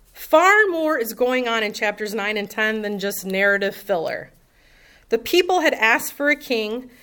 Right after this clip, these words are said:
In the previous lesson, chapter eight, the people rejected God as their king. And they want an earthly king like the other nations. And here in verse two of chapter nine, we meet Saul, whose name means, get this,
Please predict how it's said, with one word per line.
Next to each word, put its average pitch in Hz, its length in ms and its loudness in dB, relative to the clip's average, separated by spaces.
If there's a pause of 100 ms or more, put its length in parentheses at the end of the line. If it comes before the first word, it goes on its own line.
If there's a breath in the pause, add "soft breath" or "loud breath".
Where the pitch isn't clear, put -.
(640 soft breath)
In 233 120 -4
the 233 80 2
previous 311 400 2
lesson, 269 380 2
chapter 240 420 0
eight, 233 400 2
the 226 80 -4
people 269 360 -4
rejected 226 540 0
God 185 220 2
as 185 100 -6
their 190 120 -4
king. 180 400 -10 (420)
And 190 100 -6
they 196 80 0
want 233 240 4
an 269 80 4
earthly 339 380 4
king 190 280 -8
like 185 200 -4
the 202 120 -4
other 214 200 2
nations. - 680 -4
And 202 140 -4
here 359 320 4
in 381 100 2
verse 381 280 0
two 233 320 -2
of 220 100 -4
chapter 214 400 0
nine, 220 260 0
we 208 120 -6
meet 214 220 -6
Saul, 156 520 -2 (280)
whose 247 300 2
name 247 460 2
means, 185 460 -4
get 202 340 -2
this, 156 240 -6